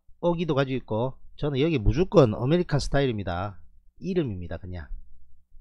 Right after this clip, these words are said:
반말 아니에요. <laughs> 오기, 삼성전자 컨트롤 잘해요. 밀리고 하면 던져야 돼. 어저께 그러니까 이, 이 프로 토해냈잖아. 반도체, 양호, 조선. 야,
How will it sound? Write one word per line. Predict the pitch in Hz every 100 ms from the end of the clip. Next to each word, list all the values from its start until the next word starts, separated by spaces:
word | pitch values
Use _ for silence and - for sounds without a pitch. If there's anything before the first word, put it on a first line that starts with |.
| - - - - - -
반말 | - 117 139 131
아니에요. | 104 104 92 85 123 -
<laughs> | - - - - - - - - - -
오기, | 170 185 214 190 104 - - -
삼성전자 | - 185 175 208 190 196
컨트롤 | - 185 214 202
잘해요. | - - 185 196 151 135 156 123 87 - - - - -
밀리고 | 123 147 208 208
하면 | 185 170 117 117
던져야 | - 185 220 202
돼. | 113 104 90 80 120
어저께 | 139 - 107
그러니까 | 92 95 - 87
이, | 87 95
이 | 107 107
프로 | - 170
토해냈잖아. | - 160 160 - 98 82 82 92 - - - - - -
반도체, | 104 147 170 - 135 - - - - - - - - 123
양호, | 127 92 - -
조선. | - 101 107 170 156 82
야, | 90